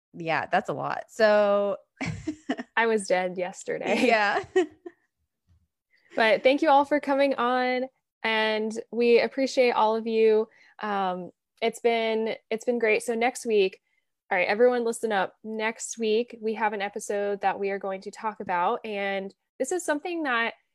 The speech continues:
Speaker 2: it's been a circulating topic for a while, even pre-covid, but we wanna talk <laughs> about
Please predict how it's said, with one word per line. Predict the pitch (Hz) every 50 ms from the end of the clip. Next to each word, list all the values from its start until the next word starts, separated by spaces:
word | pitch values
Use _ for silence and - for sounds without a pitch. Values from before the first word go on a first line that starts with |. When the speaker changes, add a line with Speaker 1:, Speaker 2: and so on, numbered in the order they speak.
| _ _ _
Speaker 2:
it's | 240 262 254
been | - 294 311 359
a | 349 294
circulating | 269 - 247 240 - 269 269 247 233 226 226 220
topic | 196 - - 190 190 - 220 214 - _
for | 233 214
a | 202 190
while, | 185 180 170 175 185 233 262 -
even | 202 196 185 190 185 190 196
pre-covid, | - - 277 262 247 - - 247 240 240 233 247 233 226 233 233 - _ _ _ _ _ _
but | - 240
we | 240 254 247
wanna | 214 214 208 240 311 349
talk | 359 - - 208 196 208 -
<laughs> |
about | 240 208 - 196 - 202 233 220 196 -